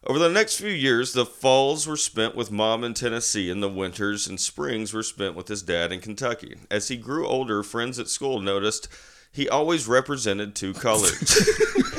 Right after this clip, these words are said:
Orange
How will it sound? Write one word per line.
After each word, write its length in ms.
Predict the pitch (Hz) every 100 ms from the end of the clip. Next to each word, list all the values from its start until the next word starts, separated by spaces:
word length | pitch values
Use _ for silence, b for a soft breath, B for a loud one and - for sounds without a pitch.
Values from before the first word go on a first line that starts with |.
| 320 - - 262 - - 349 - - - - - - - - - - - - - - - - - 311 - _ - - - - _ - - - _ - B B - - - - - - - - - - - - - - - - - _ - _ b b b _ _ _ _
Orange 640 | - - 143 110 117 127